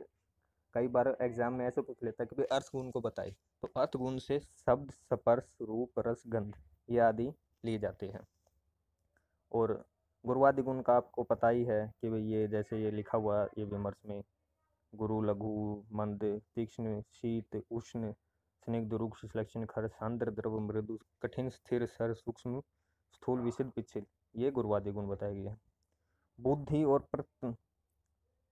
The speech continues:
आदि को इन, जिसके प्रत्यन, जिसके अंत में है, इनको आध्यात्मिक या आत्मिक गुण, आध्यात्मिक या आत्मिक गुण भी कहा गया है। इसमें जैसे सुख,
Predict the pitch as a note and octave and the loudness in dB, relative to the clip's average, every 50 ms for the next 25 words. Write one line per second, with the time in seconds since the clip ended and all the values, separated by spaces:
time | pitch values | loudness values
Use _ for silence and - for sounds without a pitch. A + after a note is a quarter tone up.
0 | _ _ A2+ A#2+ A#2 A#2+ B2+ A#2+ - A#2+ B2 D#3 D#3+ - _ _ _ _ _ _ | _ _ 6 6 6 6 2 0 2 2 2 2 0 -4 _ _ _ _ _ _
1 | _ _ _ A#2+ B2 A#2+ G#2+ G2+ - _ - A#2+ B2 C3 - - - D3 C#3+ - | _ _ _ -4 -4 -4 -4 -8 -12 _ -12 -6 -6 -6 -4 0 0 0 0 0
2 | _ _ _ _ _ - C#3+ C#3+ - _ - C3+ A#2 A2+ A2 A2 B2 A#2+ - - | _ _ _ _ _ 0 0 0 0 _ -6 -6 -6 -4 -4 -4 -4 -4 -2 -2
3 | B2 B2 B2+ A#2+ A#2 A#2+ A#2+ A2 A2 A#2 B2 A#2+ C3 C3+ - - C3+ - - A#2+ | -2 -2 -2 -4 -4 -2 -2 -2 -2 -4 -4 -4 -4 -6 -2 0 -2 2 4 4
4 | B2 A#2 A2+ G#2+ A2+ A2 - A#2+ A#2 B2 - - A#2 A#2+ D3 - - _ _ _ | 4 4 4 2 0 0 0 -2 -6 -6 -4 0 2 2 2 0 -4 _ _ _
5 | _ _ - B2+ B2+ - C3 B2 A#2 A2 A2+ G2+ G2+ - _ _ _ _ _ _ | _ _ 4 4 4 4 0 -2 -2 -2 -2 -4 -6 -8 _ _ _ _ _ _
6 | _ _ _ _ _ _ _ _ _ _ _ _ _ _ _ _ _ _ _ _ | _ _ _ _ _ _ _ _ _ _ _ _ _ _ _ _ _ _ _ _
7 | _ _ _ _ _ _ _ _ _ _ _ _ _ _ _ _ _ - A2+ A#2 | _ _ _ _ _ _ _ _ _ _ _ _ _ _ _ _ _ -2 -2 -2
8 | A2+ A2 A#2+ A2+ G#2+ - B2 B2 A#2+ - A#2+ C3 C3 B2+ B2 B2 A#2+ A2+ A#2+ A#2 | 0 2 0 0 0 0 -4 -4 0 2 2 2 2 2 -2 -4 -4 -2 -2 -2
9 | A2+ A2+ A2 - G#2+ G#2 G2+ G#2 G2+ G2 G2 F#2+ - G2+ - _ _ _ _ _ | -2 -2 0 2 2 2 2 0 0 -2 -2 -2 -4 -8 -16 _ _ _ _ _
10 | _ _ _ _ _ _ _ _ _ _ _ _ _ - - _ _ _ - B2 | _ _ _ _ _ _ _ _ _ _ _ _ _ -20 -20 _ _ _ -4 -4
11 | - B2+ B2 A#2+ A2+ A2+ - - A#2 - - - C3 B2 - - - | -2 -2 -2 0 0 0 0 -2 -6 -6 -2 -2 -2 -2 -2 -8 -18